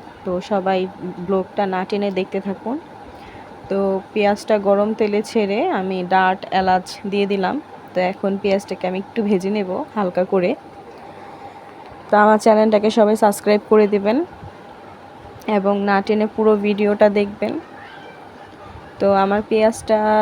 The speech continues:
ভাজা হয়ে গিয়েছে। তো এখানে আদা, রসুন, জিরা বাটা,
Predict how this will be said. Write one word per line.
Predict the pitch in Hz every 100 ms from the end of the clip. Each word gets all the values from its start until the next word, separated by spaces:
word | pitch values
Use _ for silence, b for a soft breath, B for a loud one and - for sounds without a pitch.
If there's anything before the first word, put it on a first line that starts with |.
| 208 - - - - - - - - - - - - 202
ভাজা | 208 202 220 220 214 208 208
হয়ে | 226 240
গিয়েছে। | 240 214 190 - 240 370 - - - - -
তো |
এখানে | 190 196 220 202 196 -
আদা, | 202 202
রসুন, | 202 214 - 190 190
জিরা | 196 196 190
বাটা, | 190 190 185